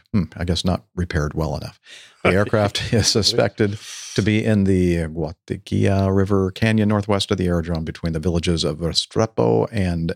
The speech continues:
El Calvario at an altitude of about sixteen hundred to seventeen hundred meters.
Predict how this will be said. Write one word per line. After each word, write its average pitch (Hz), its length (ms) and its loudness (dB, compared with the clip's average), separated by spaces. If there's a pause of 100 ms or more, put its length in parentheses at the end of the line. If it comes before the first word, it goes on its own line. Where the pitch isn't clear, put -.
El 85 200 0
Calvario 82 840 -2 (560)
at 85 200 0
an 80 220 -4
altitude 90 420 0
of 82 120 -4
about 78 320 -2
sixteen 101 440 0
hundred 92 280 2
to 80 60 -4
seventeen 82 460 -2
hundred 78 280 -4
meters. 82 340 -8